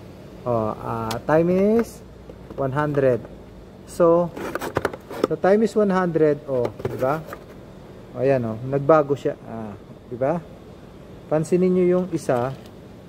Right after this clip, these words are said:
Eto. Ang taas niya. Oh, di ba? Pagdating dito, mababa. Kasi,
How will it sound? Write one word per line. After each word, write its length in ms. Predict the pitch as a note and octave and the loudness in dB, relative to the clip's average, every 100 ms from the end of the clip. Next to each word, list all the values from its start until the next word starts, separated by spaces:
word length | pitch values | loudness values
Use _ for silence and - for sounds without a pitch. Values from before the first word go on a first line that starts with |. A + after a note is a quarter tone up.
| - | -10
Eto. 400 | C3+ - A2 A#2 A#2+ - - - - - - - - - - - - - - - - - - - | -8 -4 -4 -4 -8 -16 -18 -18 -18 -18 -18 -18 -18 -18 -18 -16 -18 -18 -18 -18 -18 -18 -16 -10
Ang 80 | B2+ | -4
taas 400 | B2 B2 A#2+ - | -2 -2 -2 -4
niya. 240 | C#3 B2+ - - - - | -2 -2 -6 -14 -20 -16
Oh, 160 | - G#2 | -14 -10
di 80 | A2 | -4
ba? 240 | B2+ D3 D#3 - - - - - - - - - - - - - | -2 -2 -4 -14 -18 -20 -20 -20 -20 -20 -18 -18 -18 -18 -14 -2
Pagdating 480 | C3 C#3 D#3 G#3 G#3+ | 0 2 4 4 4
dito, 400 | G#3 E3+ E3 F#3 - - - - - - - - - - - - - - | 4 4 4 2 -6 -20 -20 -20 -20 -20 -20 -20 -20 -20 -20 -20 -20 -6
mababa. 480 | C3+ C3 B2 A2 A2 - - | 0 2 2 2 0 -2 -2
Kasi, 400 | E3 E3 E3 E3+ | 0 2 2 2